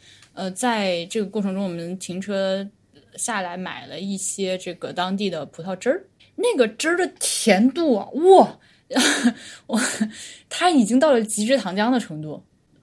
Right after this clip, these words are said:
它就是葡萄原汁儿，但是已经甜到了，我觉得需要就一比十的去稀释我才能喝的地步。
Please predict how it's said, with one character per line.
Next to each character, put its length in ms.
它 160
就 120
是 100
葡 240
萄 120
原 320
汁 100
儿， 200
但 160
是 60
已 120
经 260
甜 380
到 200
了， 120
我 140
觉 140
得 100
需 140
要 100
就 120
一 140
比 220
十 340
的 120
去 120
稀 280
释 240
我 160
才 120
能 140
喝 240
的 140
地 160
步。 180